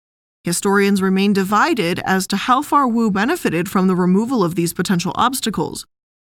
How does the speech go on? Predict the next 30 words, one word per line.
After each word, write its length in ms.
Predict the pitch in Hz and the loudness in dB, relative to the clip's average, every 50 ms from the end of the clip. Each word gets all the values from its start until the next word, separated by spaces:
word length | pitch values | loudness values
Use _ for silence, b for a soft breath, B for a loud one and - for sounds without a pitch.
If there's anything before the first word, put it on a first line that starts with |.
| _ _ _ | _ _ _
What 240 | 190 196 190 147 - | 0 0 0 0 0
can 220 | - 247 262 320 320 | -2 -2 0 0 0
be 140 | 262 226 | -2 -2
said 260 | 220 - 214 196 190 190 | 0 0 0 2 0 0
is 200 | - 214 202 185 | 0 -2 -2 0
that 160 | 185 175 180 | -2 -2 -2
her 140 | 190 185 180 | -2 -4 -2
third 320 | - 240 262 330 330 262 | 0 0 0 0 0 -2
son, 320 | - - 185 180 170 175 | -2 -2 -2 -2 -2 -2
who 140 | 196 180 208 | -2 0 -2
succeeded 580 | 190 - 190 - - - - 277 330 294 220 208 | -2 -2 -6 -6 -6 -2 0 0 2 2 2 0
his 200 | 220 202 180 - | 0 0 -2 -2
father, 360 | - 175 175 175 180 185 - - | -2 -2 0 0 0 0 -2 -2
Emperor 400 | 170 180 175 - 190 185 165 165 | -4 -4 0 2 2 2 2 0
Chongzong, 680 | - 202 170 170 170 165 190 240 240 247 240 233 226 | -2 -2 -2 -2 -2 0 2 2 2 2 0 -2 -4
in 220 | - - 202 185 185 | -2 -2 -2 -2 -2
six 320 | 185 - 180 156 - - | -2 -4 -6 -6 -8 -6
eighty-four, 760 | - - 185 - 180 180 - - 254 262 240 214 208 208 - - | -4 -4 -4 -4 -4 -6 -4 -4 0 2 2 2 2 0 0 0
lasted 440 | - 190 185 185 214 - - 196 208 | 2 2 2 2 0 -2 -6 -2 0
less 280 | 202 196 208 - - | 0 0 0 0 0
than 180 | - 381 359 339 | 0 0 0 2
two 180 | - - 311 | 2 4 4
months 280 | 262 226 196 170 170 - | 4 4 2 0 -2 -4
before 280 | - 185 - - 175 175 | -4 -4 -2 -2 -2 0
being 280 | 165 165 147 156 160 | -2 -2 -2 -2 -2
banished, 440 | - 180 190 156 92 80 - - - - | -2 -2 -2 -2 -4 -6 -10 -10 -4 0
at 120 | 185 190 | 0 2
his 200 | 214 208 202 190 | 2 2 2 4
mother's 420 | 185 196 220 240 226 165 139 160 - | 4 4 4 2 2 0 -2 -4 -2
instigation, 720 | - 180 180 - - 165 - 180 196 190 - - - | -4 -4 -4 -2 -4 -2 0 0 -2 -2 -2 -6 -8